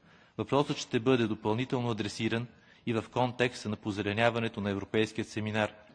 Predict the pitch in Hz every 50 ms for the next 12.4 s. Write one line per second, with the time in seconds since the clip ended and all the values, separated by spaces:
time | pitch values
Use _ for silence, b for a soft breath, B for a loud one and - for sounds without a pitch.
0 | - _ - 131 120 123 120 117 113 110 104 104 98 - - - 110 101 107 104
1 | - 101 101 101 - _ - 98 95 87 104 104 95 - 98 - - - 104 104
2 | 95 - - - - - - _ _ _ _ _ _ _ _ _ _ _ _ _
3 | _ _ _ _ _ b b b b b b b b b b b b b _ _
4 | _ _ - 131 160 180 190 180 175 151 - 156 151 139 139 127 127 127 117 110
5 | - - - 110 113 - _ _ _ _ _ _ - 110 104 101 101 120 139 139
6 | 139 - 139 120 107 127 131 135 135 123 - 117 - - 113 - 110 110 107 -
7 | - 123 123 123 123 - - - 113 - - 135 135 120 107 - - 82 80 -
8 | - _ _ _ _ _ _ _ _ - - 127 113 110 104 120 143 143 135 131
9 | 117 117 120 117 113 113 120 120 110 107 104 101 - - 98 95 - 107 98 92
10 | 95 98 110 135 156 _ _ B B B B B B B B B - 143 - -
11 | - 147 143 - 117 123 127 139 135 - 151 139 143 - - 143 - - 135 120
12 | - - 123 110 101 92 98 117